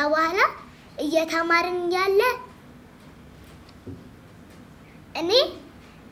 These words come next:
ሀሳቤ ሌላ፣ ሌላ፣ ሌላ ቦታ ነበረ እና ሌላ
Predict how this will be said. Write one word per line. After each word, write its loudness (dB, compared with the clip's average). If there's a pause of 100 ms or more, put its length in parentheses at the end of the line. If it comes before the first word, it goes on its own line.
(1040)
ሀሳቤ 0 (180)
ሌላ፣ 8 (320)
ሌላ፣ 6 (200)
ሌላ 4 (100)
ቦታ -6 (100)
ነበረ -12 (440)
እና -2 (1300)
ሌላ 2